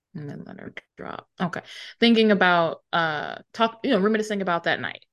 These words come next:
Re-, basically, like, it's nineteen seventy-nine,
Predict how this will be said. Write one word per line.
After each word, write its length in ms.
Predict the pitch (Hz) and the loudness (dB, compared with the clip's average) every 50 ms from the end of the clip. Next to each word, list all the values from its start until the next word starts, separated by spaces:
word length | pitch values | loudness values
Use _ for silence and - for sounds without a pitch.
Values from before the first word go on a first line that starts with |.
| _ _ - | _ _ -10
Re-, 240 | 160 170 160 - - - | -6 -6 -6 -6 -6 -4
basically, 420 | - 160 151 151 - - - - - | -4 -4 -4 -6 -8 -10 -8 -8 -8
like, 320 | - - - - - - _ _ _ _ _ | -8 -8 -10 -12 -14 -20 _ _ _ _ _
it's 100 | _ - | _ -6
nineteen 360 | 175 165 151 - - 175 156 | -6 -6 -4 -4 -6 -8 -6
seventy-nine, 1040 | - 165 156 151 156 151 151 147 147 147 139 - 139 92 82 80 69 - 64 65 | -6 -6 -6 -6 -8 -8 -8 -8 -10 -10 -10 -10 -10 -8 -8 -8 -10 -12 -14 -16